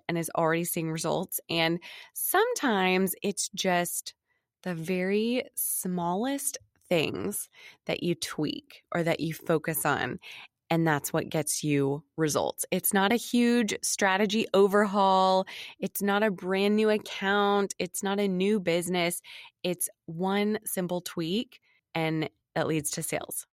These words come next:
So let's get into it today. Obviously, consistency is very important. You know this.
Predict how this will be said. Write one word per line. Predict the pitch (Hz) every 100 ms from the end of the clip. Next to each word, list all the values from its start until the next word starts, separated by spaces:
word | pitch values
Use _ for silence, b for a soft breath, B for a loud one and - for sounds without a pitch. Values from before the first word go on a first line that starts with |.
| -
So | - 208 202 202 -
let's | 208 220 247 330 -
get | 320 -
into | 190 190 202 175
it | -
today. | - 165 156 156 165 - _ _ -
Obviously, | 233 294 311 - 247 214
consistency | - 226 220 - 370 427 - 285 254 - 180 170 196 -
is | 185 185 185 185 196 - -
very | 160 160 156
important. | 165 - - 160 - -
You | 165
know | 180 208
this. | 208 208 214 -